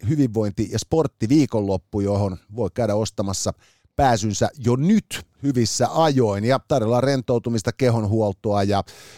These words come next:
ylipäätään hyvässä seurassa ruuasta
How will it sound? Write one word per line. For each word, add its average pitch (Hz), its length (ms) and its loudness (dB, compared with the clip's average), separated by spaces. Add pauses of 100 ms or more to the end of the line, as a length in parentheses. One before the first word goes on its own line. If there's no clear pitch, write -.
ylipäätään 131 640 2 (680)
hyvässä 127 260 0
seurassa 120 520 0 (140)
ruuasta 113 520 -2